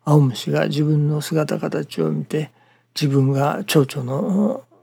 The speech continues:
子供だとはとても思えない。しかし、正しく育ち、来たるべき時が来れば、空を駆け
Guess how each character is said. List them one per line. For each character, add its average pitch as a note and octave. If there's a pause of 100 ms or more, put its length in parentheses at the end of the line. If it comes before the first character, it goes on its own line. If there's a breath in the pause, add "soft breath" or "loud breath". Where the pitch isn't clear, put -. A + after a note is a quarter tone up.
(420)
子 C#3
供 C3
だ C#3
と -
は G3+
と -
て D3
も A3
思 D#3+
え -
な -
い。 - (1080)
し -
か D3+
し、 - (1400 loud breath)
正 G3+
し -
く -
育 -
ち、 - (160)
来 -
た D#3+
る D3+
べ D#3
き -
時 -
が - (100)
来 -
れ -
ば、 - (1400 soft breath)
空 C3
を F3+ (100)
駆 C#3
け -